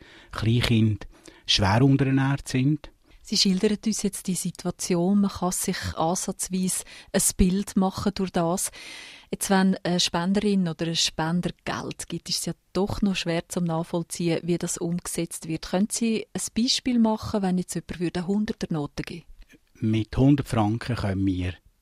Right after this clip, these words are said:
Speaker 1: etwa fünfzig Kinder während einem Monat täglich eine warme Mahlzeit, das heisst einen proteinhaltigen Brei abgeben.
Speaker 2: Jetzt sind ja die Lebensmittelpreise so gestiegen.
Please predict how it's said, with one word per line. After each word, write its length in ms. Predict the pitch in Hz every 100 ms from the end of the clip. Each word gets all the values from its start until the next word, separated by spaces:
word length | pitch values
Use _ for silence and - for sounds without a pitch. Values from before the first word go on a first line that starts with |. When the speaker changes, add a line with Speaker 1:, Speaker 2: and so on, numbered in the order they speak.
| -
Speaker 1:
etwa 260 | - -
fünfzig 420 | - 127 - -
Kinder 580 | - - 131 147 151 143
während 460 | 113 104 104 104 - _ _ _
einem 400 | 110 120 131 127
Monat 560 | 107 113 120 - - _
täglich 480 | - 101 - 113 107 - - - _ _ _
eine 240 | 104 92
warme 720 | 92 92 107 107 104 98 98
Mahlzeit, 540 | 95 90 101 - 131 -
das 100 | -
heisst 220 | 98 -
einen 100 | -
proteinhaltigen 920 | - 92 - 95 101 92 98 104 -
Brei 280 | 92 90 85
abgeben. 400 | - - 82 80 _ _ - - -
Speaker 2:
Jetzt 140 | -
sind 120 | 190
ja 60 | 180
die 200 | - 165 -
Lebensmittelpreise 1300 | 160 - 214 233 240 - 247 226 - 202 220 -
so 180 | 214 214
gestiegen. 460 | - - 214 214